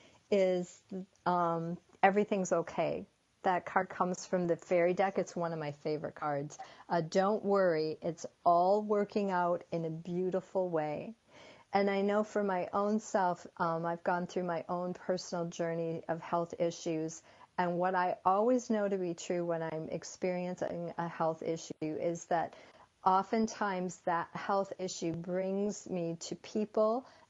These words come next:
and experiences that I would not have sought out otherwise. So sometimes it's about a spiritual journey and connecting and tuning into the right people or making divine connections with people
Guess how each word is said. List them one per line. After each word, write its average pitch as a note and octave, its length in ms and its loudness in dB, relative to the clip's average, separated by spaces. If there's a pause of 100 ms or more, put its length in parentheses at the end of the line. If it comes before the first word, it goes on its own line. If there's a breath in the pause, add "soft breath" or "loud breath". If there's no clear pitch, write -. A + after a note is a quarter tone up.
and F#3 140 2
experiences F3+ 1080 -2
that E3+ 180 0
I E3 80 2
would E3 220 2
not F3 260 0
have F#3+ 160 -4
sought E3+ 320 0
out E3 260 0
otherwise. D#3+ 760 -2 (440 loud breath)
So F#3+ 220 2
sometimes G#3+ 800 -2
it's F#3 180 0
about F3+ 280 2
a E3+ 60 -2
spiritual F3+ 640 0
journey F3+ 560 -2
and E3+ 160 -6
connecting F3+ 720 -4
and E3 160 -6
tuning F3+ 420 -2
into E3+ 580 -2 (520 loud breath)
the F3+ 180 0
right E3+ 320 2
people G#3 640 0 (480 soft breath)
or F#3+ 200 8
making G#3+ 720 2
divine F#3+ 400 -2
connections F#3 720 -4
with G#3 160 -2
people A#3 560 -2